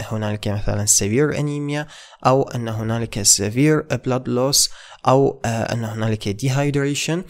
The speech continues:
فنقوم بحقن مواد معينة ل، آه، ل،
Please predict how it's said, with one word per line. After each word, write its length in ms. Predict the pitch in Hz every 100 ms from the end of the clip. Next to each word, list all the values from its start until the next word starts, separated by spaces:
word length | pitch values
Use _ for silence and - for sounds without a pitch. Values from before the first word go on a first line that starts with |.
| - _ -
فنقوم 540 | 147 143 131 139 135
بحقن 500 | 117 - 123 120 123
مواد 320 | 110 120 135
معينة 540 | 131 - 123 120 120 120 - - -
ل، 400 | 117 120 120 120 -
آه، 380 | 117 113 110 110
ل، 540 | 110 - 110 113 113